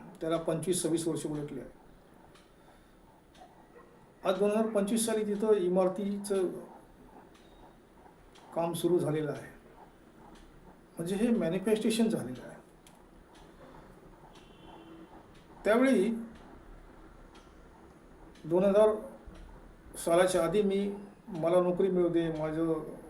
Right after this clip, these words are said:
बेकारी निर्मूलन होऊ दे, बेरोजगारी जाऊ दे, म्हणून एक मागणं मागितलं ब्रह्मांडाकडे किंवा नवरात्र उत्सवामध्ये देवीकडे मागितलं, आणि दोन हजार साली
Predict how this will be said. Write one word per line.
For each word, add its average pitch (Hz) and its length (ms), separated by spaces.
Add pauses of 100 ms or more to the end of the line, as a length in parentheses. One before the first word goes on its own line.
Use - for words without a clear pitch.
(560)
बेकारी 175 400 (220)
निर्मूलन 170 520
होऊ 151 220
दे, 147 200 (260)
बेरोजगारी 156 440
जाऊ 147 200
दे, 156 100
म्हणून 190 240 (1900)
एक 220 180
मागणं 226 340
मागितलं 156 380
ब्रह्मांडाकडे 143 600 (2000)
किंवा 160 140
नवरात्र 165 380 (240)
उत्सवामध्ये 151 560 (560)
देवीकडे 180 320
मागितलं, 185 420 (1900)
आणि 220 140
दोन 233 180
हजार 254 200
साली 220 300